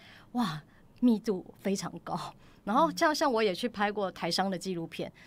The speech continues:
对，我跟着一群台商到中国去闯荡，哇，我看到他们的那种焦虑啊，那个焦虑入-，就是也，那个焦虑也倒在我的身上，这样，我跟他们一起去感受那个什么叫做竞争，什么叫做，呃，分，分秒得不空过，为了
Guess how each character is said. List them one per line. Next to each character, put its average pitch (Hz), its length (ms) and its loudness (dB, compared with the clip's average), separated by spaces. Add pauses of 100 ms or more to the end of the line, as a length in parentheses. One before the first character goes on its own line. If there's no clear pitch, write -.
对， 190 120 0
我 180 140 -2
跟 233 200 0
着 220 80 0
一 226 80 -2
群 185 220 -6
台 170 220 -8
商 180 220 -6
到 202 160 -2
中 202 240 -2
国 175 160 0
去 214 140 0
闯 160 300 -2
荡， 156 180 -2 (280)
哇， 240 240 2
我 185 60 0
看 254 220 4
到 240 160 6
他 226 140 4
们 220 100 0
的 190 80 0
那 233 160 2
种 170 220 -4
焦 190 260 4
虑 190 200 -4
啊， 151 120 -6
那 226 100 -2
个 202 100 -6
焦 208 200 0
虑 214 120 -2 (180)
入-， 226 260 -6 (100)
就 254 140 -2
是 240 160 -4 (320)
也， 196 260 -6 (280)
那 302 80 0
个 294 80 2
焦 254 220 2
虑 285 80 0
也 202 160 -4
倒 233 280 6
在 233 120 2
我 165 160 0
的 180 80 -2
身 196 220 -2
上， 185 220 0
这 180 60 -4
样， 175 80 -2
我 180 60 -4
跟 262 160 2
他 294 120 4
们 247 80 2
一 254 40 -2
起 220 120 -6
去 220 140 -6
感 - 220 -8
受 196 200 -6
那 202 100 -4
个 185 80 -6
什 180 160 -8
么 180 80 -4
叫 208 160 -2
做 202 120 -4
竞 175 340 -4
争， 160 260 -8
什 165 140 -8
么 175 100 -6
叫 196 180 0
做， 175 240 -2 (300)
呃， 180 160 -6
分， 214 340 -2
分 254 200 6
秒 240 280 6
得 190 160 0
不 - 120 -2
空 214 240 0
过， 208 160 6
为 196 200 6
了 151 260 0